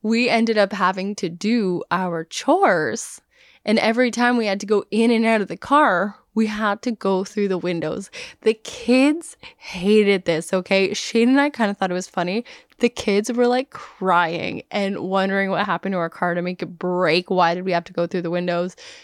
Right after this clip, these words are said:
It was ridiculous. Don't do what we did. But again, I know you guys aren't bozos like us. Uh, but regardless, P S A, in case any of you do walk the bozo line.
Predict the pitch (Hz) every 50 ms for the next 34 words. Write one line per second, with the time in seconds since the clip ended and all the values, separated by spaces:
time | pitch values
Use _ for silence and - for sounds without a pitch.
0 | - _ _ _ _ _ _ _ _ _ _ - 226 277 269 269 285 285 247 254
1 | 262 254 208 185 165 165 - 170 175 175 170 175 - - - _ - - _ -
2 | 208 196 196 220 240 - 247 240 226 214 175 175 165 160 175 170 165 165 170 -
3 | 180 175 165 - 170 165 165 156 165 175 175 170 170 165 175 165 160 151 - 160
4 | 160 160 151 - _ _ - 196 180 _ _ - 185 175 170 175 175 180 165 170
5 | 165 170 165 165 - 156 156 156 151 160 165 - - - - - - - - -
6 | _ _ - - 165 170 165 165 160 160 156 - - _ - _ _ _ _ -
7 | - 190 165 120 - _ - 208 202 - _ - 208 214 190 185 165 139 - -
8 | - - - - _ _ _ _ _ _ - - 220 208 208 202 190 190 - -
9 | 165 151 156 165 170 165 170 165 - _ _ _ _ _ _ - 190 196 180 -
10 | 196 170 170 - 160 156 160 160 165 165 170 165 165 160 156 156 151 147 165 170
11 | - _ _ _ - 180 175 165 208 202 196 185 170 160 151 151 165 - - -
12 | 165 156 151 151 147 139 120 104 101 64 65 95 - 202